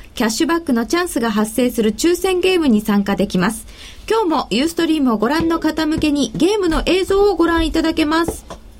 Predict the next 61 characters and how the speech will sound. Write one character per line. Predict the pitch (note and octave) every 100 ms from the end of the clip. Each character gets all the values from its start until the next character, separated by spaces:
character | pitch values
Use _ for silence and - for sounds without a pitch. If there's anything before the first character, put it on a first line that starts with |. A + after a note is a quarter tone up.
| - - - - - - - - - - - -
通 | G4+ G#4+
常 | G#4+ G#4
の | G4+ -
当 | D4
た | F#4
り | G#4+
バ | A4 A4 A4
ー |
ジ | E4
ョ | C#4+
ン | G#3+ E3+ - - - - - -
で | D4
す | -
と、 | B3 B3 A3 - - - -
可 | - E4
愛 | F#4+ F#4+ C4
い |
絵 | A#3+
が | A3+ F#3+
出 | B3
て | A#3 F#3 - -
き | -
ま | G#3+ A3+
す。 | - - - - - -
今 | F4+
日 | C4
私 | A3+ D#4+ F#4
の | F#4
パ | E4+
ソ | F4
コ | F4
ン | E4
く | D#4+ D#4+
ん |
は | D4+ C4 -
そ | D#4
れ | E4
が | E4+ D#4 -
動 | A#3+ D#4
か | G#4
な | F#4 A3
く | - -
な | A3 A#3
っ |
て | A3
ま | F3+
す。 | E3+ - - - - - - - - - - - - - -
え | D4+
ー、 |
そ | D4+ E4
し |
て | - A4 - F4+
当 |
た | -
り | G#4+ G#4 G4+ -
バ | A4
ー |
ジ | G#4
ョ | D#4
ン | B3
が | C#4+